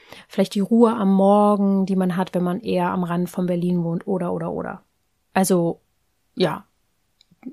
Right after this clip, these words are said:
Um das zu bekommen, was andere vielleicht haben, müssen wir ja den Weg vielleicht auch so gehen wie diejenigen oder eben bestimmte Dinge,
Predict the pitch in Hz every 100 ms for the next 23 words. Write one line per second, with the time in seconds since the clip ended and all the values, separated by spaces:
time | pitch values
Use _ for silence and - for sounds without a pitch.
0 | _ _ _ 220 214 202 196 214 - -
1 | 190 175 - 247 220 233 226 202 220 196
2 | 170 170 - - 220 208 190 202 - 196
3 | 180 185 185 220 262 - 165 165 247 160
4 | - 180 170 170 170 170 170 175 165 185
5 | 190 208 190 190 190 185 175 - 185 170
6 | 165 175